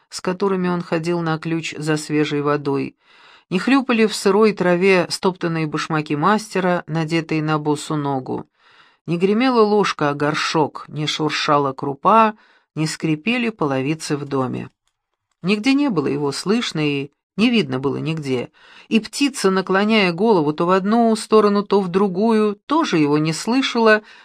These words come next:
о чём сообщила тревожным, прерывистым скрипом. Видаль выскочил в мятых подштаниках на крыльцо,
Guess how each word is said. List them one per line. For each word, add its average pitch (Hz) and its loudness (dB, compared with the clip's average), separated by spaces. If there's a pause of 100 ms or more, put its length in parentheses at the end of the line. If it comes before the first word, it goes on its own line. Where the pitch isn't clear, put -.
(160)
о 185 0
чём 302 6
сообщила 208 2
тревожным, 220 4 (240)
прерывистым 180 4
скрипом. 131 -6 (1160)
Видаль 196 6
выскочил 190 2
в 165 -6
мятых 170 0
подштаниках 160 -4
на 156 -4
крыльцо, 156 0